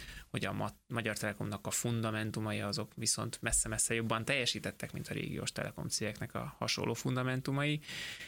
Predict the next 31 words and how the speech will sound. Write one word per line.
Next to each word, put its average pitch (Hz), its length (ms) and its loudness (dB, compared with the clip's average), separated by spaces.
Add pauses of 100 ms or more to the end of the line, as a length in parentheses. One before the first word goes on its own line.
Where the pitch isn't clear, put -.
(600)
És 147 180 6
hát, 143 320 2
ö, 151 280 6 (280)
ha 143 100 4
már 139 160 6
arról 147 240 8
beszélgettünk 120 760 4
itt, - 280 0
ö, 117 160 6
nagyon 117 260 4
sokat, 117 420 2
hogy 113 180 4
nem 123 180 4
tudjuk 117 300 2
megmondani, 113 420 4
hogy 107 120 2
mennyi 110 280 2
lesz 104 220 4
az 113 120 4
O 113 140 4
T 113 140 2
P-nek 101 360 0
az 107 120 2
eredménye, 104 540 2
vagy 98 160 0
a 92 40 2
molnak 110 380 2
az 113 100 2
eredménye 107 480 2
hogyan 107 280 2
alakul, 127 460 2